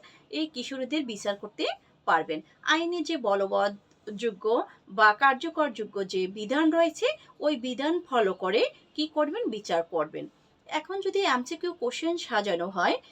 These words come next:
যে কিশোরীদের বিচার করার ক্ষেত্রে চিফ মেট্রোপলিটন ম্যাজিস্ট্রেট বা চিফ জুডিশিয়াল ম্যাজিস্ট্রেট কী ধরনের অপরাধের ক্ষেত্রে বিচার করতে পারবেন না,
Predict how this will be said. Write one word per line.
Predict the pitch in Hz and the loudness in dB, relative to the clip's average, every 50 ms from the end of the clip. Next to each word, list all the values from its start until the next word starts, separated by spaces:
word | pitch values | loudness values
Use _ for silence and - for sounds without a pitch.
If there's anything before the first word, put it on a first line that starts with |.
| - - _ - | -20 -20 _ -18
যে | 208 202 285 269 233 233 277 311 311 - _ _ _ _ _ _ _ _ _ _ _ _ - - _ | -12 -4 0 2 2 2 2 0 -4 -6 _ _ _ _ _ _ _ _ _ _ _ _ -20 -20 _
কিশোরীদের | - - - - - 359 359 359 302 359 339 254 | -10 -10 -8 -6 -4 -2 -2 0 0 -2 -2 -2
বিচার | 226 226 226 - 320 320 | -4 -6 -4 -4 -4 -2
করার | - 320 311 320 311 | -2 -2 0 0 -2
ক্ষেত্রে | 311 - 320 311 - 302 311 339 359 - - - _ _ - | -4 -6 -8 -4 -2 -2 -2 -2 -4 -8 -16 -20 _ _ -8
চিফ | - 285 294 285 - | -6 -4 -4 -4 -4
মেট্রোপলিটন | 226 208 196 196 - 262 262 302 277 277 - 294 269 | -2 -2 -2 -2 -2 -6 -6 -6 -6 -6 -6 -6 -6
ম্যাজিস্ট্রেট | 269 262 254 240 262 254 - - 262 262 262 - _ _ _ - | -6 -6 -6 -6 -8 -10 -4 -2 0 0 0 -2 _ _ _ -4
বা | 214 214 | -2 -2
চিফ | 214 - - 285 285 262 | -2 -2 -4 -4 -4 -4
জুডিশিয়াল | 226 233 233 214 233 285 277 - 302 294 294 277 | -4 -6 -6 -4 -4 -4 -4 -4 -4 -4 -4 -4
ম্যাজিস্ট্রেট | 254 226 220 202 214 208 - - - 202 214 240 - - - - _ _ | -4 -4 -4 -6 -8 -14 -10 -4 0 2 2 2 0 -2 -20 -20 _ _
কী | - 302 311 330 339 330 | -4 -2 0 0 0 -2
ধরনের | 285 285 233 247 226 226 240 240 247 247 247 | -2 0 4 6 6 6 6 4 4 4 6
অপরাধের | - 202 202 - - 285 311 320 285 339 339 | 6 4 4 2 0 -4 -4 -2 -2 -4 -4
ক্ষেত্রে | 339 - 247 208 - 190 | -4 -4 -4 -4 -4 -6
বিচার | 185 175 165 156 - 160 156 | -6 -6 -6 -4 -4 -4 -4
করতে | - 160 151 - 175 165 - | -4 -6 -10 -10 -12 -12 -8
পারবেন | 151 135 135 131 143 143 | -8 -8 -8 -8 -10 -10
না, | 139 131 120 - | -10 -10 -12 -16